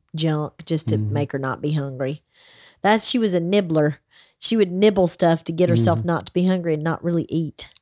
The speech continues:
Speaker 2: If no, then she said that's the first thing she cooked since I've been gone.
Speaker 1: So then that solidified, "I guess I gotta
Speaker 2: Yeah.
Speaker 1: go eat every meal with her I
Speaker 2: Keep
Speaker 1: can."
Speaker 2: it up.
Speaker 1: Well, you know, it gave her, it gave her a great purpose.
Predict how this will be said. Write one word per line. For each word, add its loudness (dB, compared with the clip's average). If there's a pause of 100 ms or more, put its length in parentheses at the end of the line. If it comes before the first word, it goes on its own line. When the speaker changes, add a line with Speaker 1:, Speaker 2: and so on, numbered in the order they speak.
(200)
Speaker 2:
If -12
no, 0
then 0 (320)
she -4
said 0
that's -2
the -16
first -2
thing 0
she -6
cooked -4
since -2
I've 0
been 0
gone. -2 (760)
Speaker 1:
So 2
then 0
that 0
solidified, 2 (140)
"I 0
guess 2
I 2
gotta 6
Speaker 2:
Yeah. 2
Speaker 1:
go 6
eat 6
every 6
meal 6
with 2
her 4
I 6
Speaker 2:
Keep -8
Speaker 1:
can." 2
Speaker 2:
it 2
up. -10 (1080)
Speaker 1:
Well, 4
you 2
know, 4
it 2
gave 4
her, 2 (100)
it -4
gave 2
her 0
a 0
great 2
purpose. -6